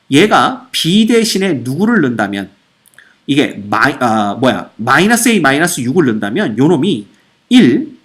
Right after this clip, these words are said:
오, 조립제법 할 겁니다. A, 그 다음 마이너스 육, 아, 마이너스 A 붙었을까요? 마이너스 A, 마이너스 육, 요렇게 되는 거죠. 그러면 여기 조립제법,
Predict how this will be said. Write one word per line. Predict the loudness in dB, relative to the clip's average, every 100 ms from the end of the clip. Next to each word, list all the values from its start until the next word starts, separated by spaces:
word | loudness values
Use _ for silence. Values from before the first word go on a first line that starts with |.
| -16 -8 0
오, | 0 0
조립제법 | -4 0 0 -2 -4 -4 -6
할 | -6
겁니다. | -6 -6 -8 -10 -8 -2
A, | 0 0 -6 -4
그 | -2
다음 | -2 -4 -18 _
마이너스 | -14 -6 -2 0 0 -2 -4 -2 -2
육, | 0 -4 -4 -10 -6
아, | -6 -6 -4
마이너스 | -4 -2 -4 0
A | 0 0
붙었을까요? | -6 -10 -6 -8 -8 -14 _ _ -8
마이너스 | -2 0 0 -2 -4 0
A, | 0 0 -4
마이너스 | -6 -6 -8 -4
육, | -4 0
요렇게 | 0 0
되는 | -6 -10
거죠. | -14 -18 -20 _ _ _ _ _ _ _ _ _ -20 _ _ _
그러면 | 0 2 4 4 2 -2 -14 _ _ _ _ -4
여기 | -2 0 -2
조립제법, | -2 -2 -2 -4 -4 -6